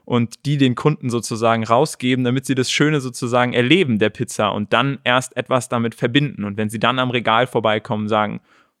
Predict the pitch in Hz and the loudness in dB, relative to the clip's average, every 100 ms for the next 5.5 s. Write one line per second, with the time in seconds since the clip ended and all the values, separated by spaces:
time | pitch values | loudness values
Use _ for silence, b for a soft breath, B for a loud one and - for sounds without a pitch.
0 | _ 117 117 107 101 107 - 117 - 113 | _ -2 0 0 -2 -4 -8 -12 -10 -4
1 | 120 - - - 123 _ _ 127 120 135 | -2 -4 -8 -10 -10 _ _ 0 2 2
2 | 143 - 135 147 113 - 101 - - 107 | 2 0 0 0 0 -2 -6 -6 -4 -2
3 | 107 - 120 - 110 - 110 107 104 98 | -2 -6 -10 -8 -6 -2 2 2 0 -4
4 | 95 - B B B - 104 104 104 101 | -6 -8 B B B -4 -2 0 -2 2
5 | 113 120 - 151 - | 4 4 2 -6 -6